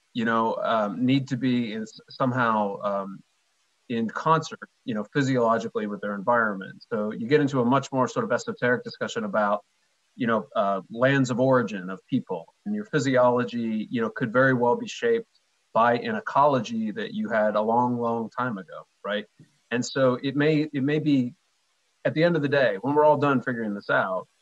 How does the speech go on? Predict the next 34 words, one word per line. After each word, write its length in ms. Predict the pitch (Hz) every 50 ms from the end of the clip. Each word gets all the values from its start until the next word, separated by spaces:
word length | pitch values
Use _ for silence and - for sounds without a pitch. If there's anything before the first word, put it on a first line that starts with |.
| _ _ -
it 120 | 127 147
may 200 | 135 143 139 147
be 180 | 139 131 135 131
that 220 | 117 131 127 -
there 180 | - 123 120 113
are 100 | 110 107
people 320 | - - 127 131 - 123 113
that 140 | 120 117 117
are 300 | 113 110 110 107 107 - - - - - _ _ _ _ -
absolutely 640 | 135 143 - - - 156 147 156 156 - 143 135 120
healthiest 640 | 98 - 139 147 139 - 113 92 82 85 - _ _ _ _ -
in 400 | 113 113 110 107 107 107 104 104 - -
arid 320 | 117 113 117 117 113 110
climates 560 | - - 113 104 101 95 92 85 - _ _ _ _ -
or 240 | - 110 107 107 - -
absolutely 580 | 120 131 - - - 147 143 143 135 135 131 120
healthiest 560 | 120 120 113 - - 110 104 98 - - -
on 160 | 101 98 98
rocky 320 | 104 110 110 107 - -
shorelines. 600 | 110 - - 127 117 113 107 95 90 85 82 90 -
You 80 | 113 117
know, 80 | 120
I 80 | 120 123
mean, 180 | 123 123 117 110 -
this 200 | 131 127 - -
is, 200 | 135 113 - -
uh, 220 | 120 110 107 101 -
I 100 | 110 110
think 180 | 143 143 -
we 120 | 143 135 120
have 240 | 131 131 127 -
to 100 | - 127
be 240 | 104 101 110 107 104
prepared 560 | - - 120 - - 127 123 120 113 107 98